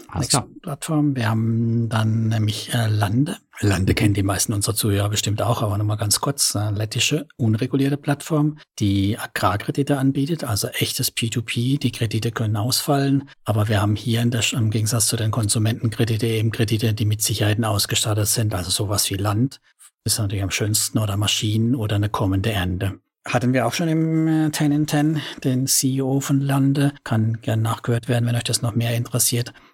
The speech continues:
Speaker 2: Ähm, investiert habe ich jetzt zweitausendfünfhundert in der Plattform seit zweitausendeinundzwanzig. Tatsächlich an der Stelle manuell, weil der Auto-Invest, finde ich, nicht sch-, nicht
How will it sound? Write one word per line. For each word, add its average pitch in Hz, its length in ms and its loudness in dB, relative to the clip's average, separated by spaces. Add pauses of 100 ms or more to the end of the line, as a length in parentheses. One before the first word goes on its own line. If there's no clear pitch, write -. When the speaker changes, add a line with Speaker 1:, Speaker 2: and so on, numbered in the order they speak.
(160)
Speaker 2:
Ähm, 120 280 -2
investiert 127 500 0
habe 139 140 2
ich 120 80 0
jetzt - 220 -2
zweitausendfünfhundert 123 1000 0
in 156 100 0
der 147 140 0
Plattform 139 640 2
seit 123 380 -4
zweitausendeinundzwanzig. 131 1600 2 (200)
Tatsächlich - 640 -2
an 139 100 2
der 131 120 2
Stelle 123 340 2
manuell, 120 840 2
weil 135 540 2
der 131 260 -2
Auto-Invest, 123 720 0
finde 127 320 0
ich, - 260 -2
nicht 120 360 -2
sch-, - 420 -2
nicht - 400 -2